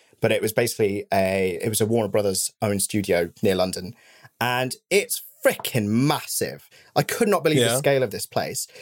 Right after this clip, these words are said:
Speaker 1: So basically what they did was they filmed through all of the Harry Potter scenes in this, you know, the, in this studio. And then they took a lot of the sets and preserved them and then turned it into a tourist attraction.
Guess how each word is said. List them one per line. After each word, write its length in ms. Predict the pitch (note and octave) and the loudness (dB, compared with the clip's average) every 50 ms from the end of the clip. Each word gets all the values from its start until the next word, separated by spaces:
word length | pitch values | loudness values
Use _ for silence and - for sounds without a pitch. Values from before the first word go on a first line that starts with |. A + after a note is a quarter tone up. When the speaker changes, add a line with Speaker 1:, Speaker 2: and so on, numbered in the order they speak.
| - - | -10 -2
Speaker 1:
So 120 | - - D3+ | 0 2 2
basically 400 | C#3+ G#3+ C4 C4 - A3 G3 D#3 | 4 2 0 0 -2 0 0 0
what 120 | D3 D#3 - | 2 2 2
they 140 | C3+ C3 | 0 0
did 320 | A#2+ - D3+ D3 C3 A#2+ A#2 | 2 2 2 2 2 2 0
was 200 | B2 B2 A#2 - | -2 -2 0 2
they 360 | - B2+ B2 B2 B2 B2 - _ - - _ _ _ - | 2 2 4 2 0 -4 -6 _ -20 -20 _ _ _ -14
filmed 640 | - - - F#3+ G#3+ G#3+ G3+ G3+ G3+ G3 F#3+ - - - _ _ _ _ _ _ _ - | -6 0 2 4 4 4 2 2 0 -2 -4 -6 -10 -14 _ _ _ _ _ _ _ -16
through 520 | - - - - E3+ F3 F#3 F3+ F3 F3 | -14 -4 2 4 4 4 4 2 0 -2
all 200 | - - D3+ C#3+ | -2 0 0 0
of 60 | C#3 | 2
the 80 | C#3 C3 | 0 0
Harry 200 | B2 C#3+ C#3 C3 | 2 2 2 2
Potter 180 | B2 - A2 - | 0 -4 -6 -6
scenes 580 | - - - G#2+ G#2+ G#2+ G#2 A2 - - - - - _ _ _ _ _ _ _ _ _ - | -4 -2 0 0 0 0 -2 -2 -2 -4 -4 -6 -12 _ _ _ _ _ _ _ _ _ 0
in 240 | C3+ C3+ B2 A#2+ A#2 | 0 0 2 0 0
this, 280 | A2 A2+ G#2+ - - - _ - - - - - - - - - | 0 0 0 -2 -6 -8 _ -14 -16 -8 -4 -4 -4 -2 0 0
you 120 | B2+ A2 | 0 0
know, 140 | G2+ G#2 G#2 | 0 0 0
the, 200 | G2+ A#2+ - - | 0 0 2 2
in 80 | C3 | 2
this 140 | B2 B2 - | 2 0 0
studio. 400 | - - A#2 G#2+ G#2 F2 F2+ G#2 - - - - - - - - - - | -2 -2 -2 -2 0 -2 -4 -6 -10 -14 -20 -20 -20 -20 -20 -8 -4 -2
And 120 | B2+ C3+ | 0 0
then 140 | D3 C#3 C#3 | 0 2 2
they 140 | C#3+ C#3+ C#3 | 2 0 0
took 340 | - - - F#3+ F3 - - - | -2 -2 0 0 0 0 -2 -2
a 60 | C3 | 0
lot 200 | B2+ C3 D#3+ - | 2 2 0 0
of 120 | - C#3 | -2 -4
the 80 | - C3+ | -4 -2
sets 400 | - - - E3+ C3+ - - - | 0 2 2 0 0 -2 -2 -2
and 120 | B2+ A#2 | -2 -2
preserved 580 | - - A#2+ - - B2 A#2+ B2+ C3+ C3+ - - | -2 -4 -2 0 4 4 4 4 2 0 -2 0
them 260 | D3 D#3 G3 C4 C#4+ _ _ _ _ _ _ _ - - | 0 0 0 0 -4 _ _ _ _ _ _ _ -2 2
and 160 | D3 D3+ D#3 | 2 4 4
then 140 | D#3 D#3 C#3 | 2 0 0
turned 240 | - F3+ E3+ D#3 | 0 0 0 0
it 60 | D3 - | -2 -2
into 140 | C3+ - C3+ | -2 -2 -2
a 40 | - | 0
tourist 280 | - C3+ A2+ G#2+ - | 2 2 0 0 -2
attraction. 560 | - - A2 - - - - G2 E2 D2+ - | -6 -6 -8 -8 -6 -4 -4 -4 -4 -4 -8